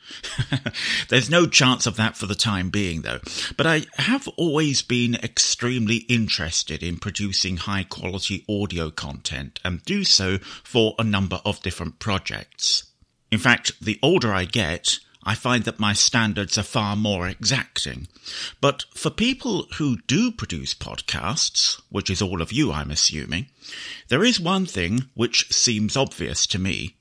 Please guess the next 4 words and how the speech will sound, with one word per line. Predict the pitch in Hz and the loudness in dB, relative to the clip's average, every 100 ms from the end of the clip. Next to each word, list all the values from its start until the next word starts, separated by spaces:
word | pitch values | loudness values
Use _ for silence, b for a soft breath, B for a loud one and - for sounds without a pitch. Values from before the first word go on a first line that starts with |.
| _ _ _ b b b | _ _ _ b b b
Many | 107 208 269 | 2 4 4
podcasts | - 117 104 - 90 85 - - - | 2 -2 -4 -2 -2 0 0 0 2
include | 117 113 - 117 104 - | 2 0 0 2 2 0
either | 107 104 98 95 | -2 0 0 -4